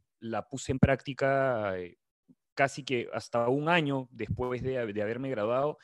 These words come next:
y me di cuenta que quería algo más, quería algo que, que me llenara un poco más. Eh, únicamente el, el, el, digamos, usar el marketing para llegar a tratar a un consumidor o venderle un producto terminaba de cierto punto quedándose un poco corto. Esto fue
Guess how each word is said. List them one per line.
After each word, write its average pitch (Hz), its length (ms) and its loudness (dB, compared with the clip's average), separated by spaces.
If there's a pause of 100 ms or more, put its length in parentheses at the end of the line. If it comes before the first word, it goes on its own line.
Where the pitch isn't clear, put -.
(440)
y 131 120 -6
me 160 100 -6
di 208 120 -8
cuenta 254 360 -6
que 123 340 -4 (880)
quería 208 380 0
algo 190 240 0
más, 113 340 -10
quería 160 380 -2
algo 190 220 -2
que, 131 180 -10
que 113 140 -8
me 113 120 -8
llenara 127 380 -4
un 156 100 -2
poco 147 240 2
más. 170 600 4
Eh, 117 320 4
únicamente 160 720 4
el, 143 140 2
el, 104 320 -4
el, 113 120 -10
digamos, 127 380 -8
usar 127 240 -8
el 139 80 -8
marketing 147 560 -10
para 107 220 -6
llegar 110 240 -8
a 131 40 -12
tratar 127 280 -8
a - 20 -6
un 127 60 -8
consumidor 120 540 -4
o - 20 -2
venderle 120 360 -4
un 135 80 -8
producto 143 500 -4 (520)
terminaba 123 520 0
de 139 80 -2
cierto 143 380 -10
punto 156 320 -10
quedándose 131 540 -8
un 127 60 -12
poco 135 260 -8
corto. 110 380 0 (160)
Esto 180 320 2
fue 175 500 2